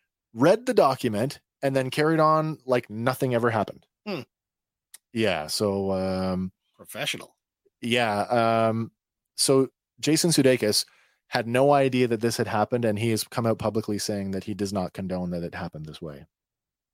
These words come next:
Speaker 1: So, security for the event, uh, is still unsure how it happened, um, because it is a, you must have a pass.
Speaker 2: To get
Speaker 1: And
Speaker 2: in
Speaker 1: so,
Speaker 2: there,
Speaker 1: so this
Speaker 2: yeah.
Speaker 1: person had a, had a pass.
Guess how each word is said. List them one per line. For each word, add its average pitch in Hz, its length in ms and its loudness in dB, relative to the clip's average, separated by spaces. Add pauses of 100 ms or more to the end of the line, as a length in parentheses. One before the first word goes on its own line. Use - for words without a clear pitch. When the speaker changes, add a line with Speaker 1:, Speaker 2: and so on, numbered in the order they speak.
(440)
Speaker 1:
So, 92 320 -2 (320)
security 180 440 6
for 151 160 4
the 127 120 6
event, 107 420 2
uh, 98 600 4
is 110 120 -2
still 139 360 4
unsure 113 340 0
how 123 260 4
it 101 60 2
happened, 104 640 0 (540)
um, 98 520 0 (320)
because 113 680 0 (140)
it 127 120 0
is 117 180 0
a, 104 420 -2
you 117 160 -4
must 117 280 -2
have 113 140 -4
a 101 60 -4
pass. 101 560 -6 (480)
Speaker 2:
To 110 60 -8
get 107 80 -4
Speaker 1:
And 101 240 -6
Speaker 2:
in 135 40 -8
Speaker 1:
so, - 140 -4
Speaker 2:
there, - 140 -18
Speaker 1:
so 110 140 -8
this 120 160 -4
Speaker 2:
yeah. - 60 -14
Speaker 1:
person 117 520 -4 (680)
had 92 220 -8
a, - 60 -10 (180)
had 92 180 -10
a - 40 -10
pass. - 480 -12